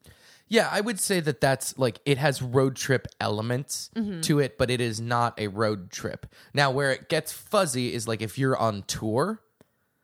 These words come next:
Speaker 1: is that a road trip, or is that just a series of destinations in which you are also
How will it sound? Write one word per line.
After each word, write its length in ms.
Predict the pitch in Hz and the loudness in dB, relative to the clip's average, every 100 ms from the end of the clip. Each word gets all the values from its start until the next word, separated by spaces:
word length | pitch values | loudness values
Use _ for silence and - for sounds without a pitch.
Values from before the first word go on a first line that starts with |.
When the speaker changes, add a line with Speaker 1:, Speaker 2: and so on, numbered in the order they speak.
| _ _ _ | _ _ _
Speaker 1:
is 200 | 143 139 | -2 2
that 200 | 147 151 | 4 4
a 40 | 151 | 2
road 360 | 139 156 143 | 4 4 2
trip, 420 | - 127 110 - _ _ _ _ _ _ - | 2 2 2 0 _ _ _ _ _ _ 0
or 160 | 131 | 2
is 100 | 127 | 2
that 200 | 127 117 | 2 0
just 200 | 131 123 | 0 -2
a 40 | 127 | -2
series 360 | - 123 120 | -2 -2 -2
of 80 | 113 | -2
destinations 680 | 113 - 110 104 - 98 98 | -4 -2 -4 -2 -2 -4 -4
in 120 | 98 | -4
which 220 | 101 - | -4 -4
you 120 | 107 | -4
are 140 | 101 76 | -2 -2
also 540 | 95 90 107 90 80 | -2 -2 -4 -4 -6